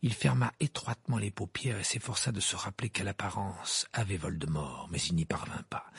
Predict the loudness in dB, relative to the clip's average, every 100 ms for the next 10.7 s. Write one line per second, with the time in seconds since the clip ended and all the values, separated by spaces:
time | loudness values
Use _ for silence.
0 | -8 2 6 6 8 8 8 8 8 8
1 | 4 4 4 8 8 8 4 4 2 2
2 | 6 10 12 12 10 8 4 4 6 8
3 | 10 8 8 8 6 4 4 2 6 8
4 | 8 6 4 0 0 2 10 10 10 6
5 | 4 -8 6 8 10 12 10 8 4 2
6 | 4 4 4 0 2 2 0 -2 -18 _
7 | _ _ _ _ 12 12 12 10 10 10
8 | 8 8 10 10 8 6 6 6 4 4
9 | 4 6 6 6 2 -4 -10 -6 6 8
10 | 10 8 8 8 8 6